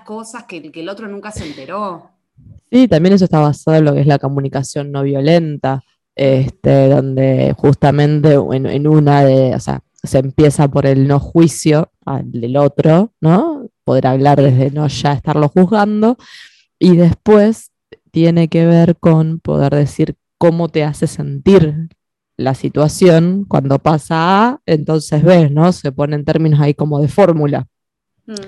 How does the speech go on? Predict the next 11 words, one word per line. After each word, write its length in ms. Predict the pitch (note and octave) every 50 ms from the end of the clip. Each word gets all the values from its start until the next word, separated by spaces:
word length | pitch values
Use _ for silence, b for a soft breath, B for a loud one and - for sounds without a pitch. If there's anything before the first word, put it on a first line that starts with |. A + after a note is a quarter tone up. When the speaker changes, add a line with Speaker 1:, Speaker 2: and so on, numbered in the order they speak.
| - _
Speaker 2:
Entonces, 360 | - - C#3 C#3 D3 C#3 C#3 b b b b b b
cuando 260 | - D3 C#3+ C#3 C3+
pasa 240 | - - E3 - F3+
esta, 220 | F3+ - F#3 E3+ - _ - -
e-, 140 | - - - -
esta 400 | - E3 F3+ - _ - F#3 F#3
cuestión, 600 | - - E3+ E3 - - G#3+ G3+ G3 F#3+ F#3+ F#3+ F3+
cuando 480 | - E3 D#3+ D3+ D3 C#3+ D3+ D#3 D#3
sucede 440 | C#3 - - - - - E3 E3 E3
una 220 | E3 E3 E3 D#3+
situación, 800 | D#3 - F3 D3+ - E3+ E3+ - - G3+ F#3+ F#3 F#3 F#3 F3+ F#3